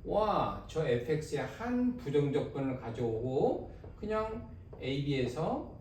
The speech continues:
윗끝 넣고 아랫끝 넣어서 빼면 그만이라고 증명을 끝내버렸어요. 이걸 그래서 리만 적분이라고 하는데요. 정적분의 계산이 이렇게 산수가 된 거예요. 어,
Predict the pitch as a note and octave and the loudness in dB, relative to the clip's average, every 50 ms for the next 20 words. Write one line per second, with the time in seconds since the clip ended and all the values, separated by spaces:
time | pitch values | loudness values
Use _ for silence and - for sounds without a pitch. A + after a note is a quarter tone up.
0 | - - C3+ C3+ C3+ - - E3+ D#3 D3+ C#3+ - - - B2+ - A#2+ A#2 - C3+ | -10 -4 -4 -4 -4 0 0 2 4 4 2 2 0 -2 0 2 2 0 0 0
1 | B2 A#2 A2 - - - - F3+ F3+ F3 E3+ E3+ F3 E3+ D#3 D3+ - - A#2+ - | 0 0 0 -2 -4 -4 -2 -2 0 0 2 2 2 2 0 -2 -2 2 4 6
2 | - F#3+ - - - - B2+ B2 A#2 A2+ A#2+ A#2 - - - C3+ B2+ B2+ B2 A#2+ | 6 4 2 -4 -8 -6 -4 -2 -2 -2 -2 -4 -4 -2 0 2 4 4 4 4
3 | A#2 - G3 F3+ F3+ F3+ E3+ D#3+ D#3+ C#3+ A2+ G#2+ - - - - A2 G#2+ - A2 | 2 2 0 0 2 2 0 0 0 0 0 -2 -4 -8 -10 -8 -8 -8 -6 -4
4 | A#2+ A#2+ B2 A#2 A2+ A#2 B2+ C3+ C#3 C#3 C3 - - - - A#2+ A#2 A2+ A2+ A2+ | -4 -4 -2 -2 0 0 0 0 0 -2 -2 -2 -2 -2 -2 -2 0 0 0 0
5 | A#2 A#2+ A2+ A2 G#2 A2+ - F3 F3 F3 - - - - - - - - - - | 0 0 0 0 0 0 0 0 -2 -4 -8 -12 -18 -18 -18 -18 -18 -18 -14 -6
6 | - B2+ C3 B2+ C3 C3 B2 - - B2 A#2+ A#2+ A#2 - A#2+ A#2 A2+ - A2+ G#2+ | -4 -2 -2 0 -2 -2 -4 -2 -2 0 0 0 0 0 -2 -2 0 0 -2 -2
7 | G#2 G#2+ A2+ C#3 - - E3+ E3+ - - E3 E3 E3 D#3+ - - E3 D#3 D3 C3+ | -2 -2 -4 -4 -4 -4 -6 -6 -6 -6 -6 -4 -4 -4 -4 -2 -4 -4 -2 -2
8 | A#2 A2+ G#2+ G#2 G2+ G2 G2 G2 G2 - - - - - B2 B2+ B2 A#2+ B2 | -4 -4 -4 -4 -6 -8 -8 -12 -14 -14 -14 -14 -8 -4 -2 -2 0 -2 -4